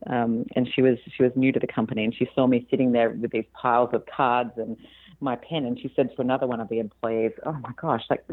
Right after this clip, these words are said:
surely someone else can be doing that for her. Like, this is not the best use of her time." And the employee, um, the other employee who'd been with me for years said, "Y-, you're not getting it. You know, f-, for Emma, this is, this is, this is her work. You know, her work is to see people, her work is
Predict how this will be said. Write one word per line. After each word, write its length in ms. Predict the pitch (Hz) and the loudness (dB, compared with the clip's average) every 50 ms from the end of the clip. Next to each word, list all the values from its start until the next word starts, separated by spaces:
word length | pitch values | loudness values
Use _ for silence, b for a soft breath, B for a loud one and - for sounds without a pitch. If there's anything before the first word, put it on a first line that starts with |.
| - - - | -14 -2 0
surely 240 | 185 185 185 165 - - | 2 4 4 4 4 4
someone 200 | 139 123 127 123 | 2 2 2 2
else 140 | 113 117 - | 0 -2 -2
can 120 | - - 113 | -6 -4 -2
be 80 | 117 | -2
doing 260 | 110 - 135 165 185 175 | 0 2 2 2 2 2
that 180 | 135 107 110 - | -2 -4 -4 -6
for 80 | - 104 | -6 -4
her. 200 | 107 120 104 113 | 0 0 0 2
Like, 220 | - - - - | 2 0 0 -2
this 120 | - 147 | -4 -4
is 140 | 143 123 104 | -4 -6 -2
not 200 | 117 139 - - | 0 0 0 0
the 40 | - | -2
best 200 | - - 120 - - - | -4 -4 -4 -4 -2 -2
use 120 | 127 90 - | -2 -2 -2
of 80 | 120 - - | -6 -4 -2
her 140 | 117 107 - - | -2 -2 -2 -2
time." 340 | - 139 147 135 117 110 110 | -2 0 0 0 0 0 2
And 240 | 113 117 117 B B B B B B B B - 151 - - | 2 2 2 B B B B B B B B -16 -16 0 4
the 200 | 143 135 127 113 | 6 6 6 6
employee, 680 | 120 120 117 - - 127 123 120 117 113 113 113 110 - | 4 2 2 2 4 6 6 6 6 6 4 2 0 0
um, 260 | - 120 113 110 113 | 0 0 0 -2 -2
the 100 | 113 131 | 0 0
other 180 | 127 120 123 117 | 2 2 2 0
employee 500 | 110 - - - 123 120 113 117 - - | -2 -2 -2 0 2 2 0 0 -4 -8
who'd 100 | - 110 - _ _ _ | -12 -14 -14 _ _ _
been 160 | - 123 117 | -2 0 2
with 160 | 120 117 - | 0 0 0
me 140 | 117 110 110 - | -2 -4 -4 -6
for 60 | 123 | -6
years 300 | 110 117 120 110 - 110 - - | -2 0 0 0 0 -2 0 2
said, 200 | 120 117 113 - - | 2 2 2 0 -2
"Y-, 120 | 131 127 131 | -2 -2 0
you're 140 | 135 156 156 | 0 2 2
not 180 | 170 180 - | 2 -2 0
getting 240 | - 135 156 165 147 | 2 2 4 4 2
it. 160 | 120 98 - | 2 0 0
You 80 | - 117 | -2 -2
know, 60 | 117 | -2
f-, 320 | 110 - - - - - - - | -2 -4 -8 -10 -10 -10 -8 -2
for 280 | - 135 127 127 - - | 2 4 4 4 2 2
Emma, 280 | 139 147 147 127 110 | 0 0 0 -2 -2
this 140 | 107 139 - - | -2 -4 -6 -4
is, 160 | 127 120 120 127 - | -8 -8 -8 -6 -6
this 100 | 135 - - | -8 -6 -6
is, 160 | 143 135 117 - _ - | -6 -8 -8 -10 _ -8
this 100 | - 147 | -6 -4
is 100 | - 147 - - | -4 -4 -2 0
her 100 | - 127 | 0 0
work. 400 | - - 123 160 160 - - - - | 4 4 6 6 6 4 2 0 -4
You 60 | 127 | -4
know, 160 | 110 101 98 | -4 -2 -4
her 160 | 123 127 135 | -2 -2 -2
work 220 | 120 - 123 120 - - - | 0 2 0 0 0 -2 -6
is 100 | 123 110 - - - | -8 -8 -8 -6 -2
to 180 | 120 113 113 113 B B B B B B B _ - _ | 0 0 0 -2 B B B B B B B _ -6 _
see 160 | - 147 139 139 139 | 2 2 2 2 0
people, 380 | - 143 135 135 - 143 139 139 | -2 -4 -4 -4 -2 -2 -2 -2
her 160 | 127 131 127 | -2 -2 -2
work 200 | 120 120 120 - - | -2 -2 -2 -4 -6
is 80 | 110 | -10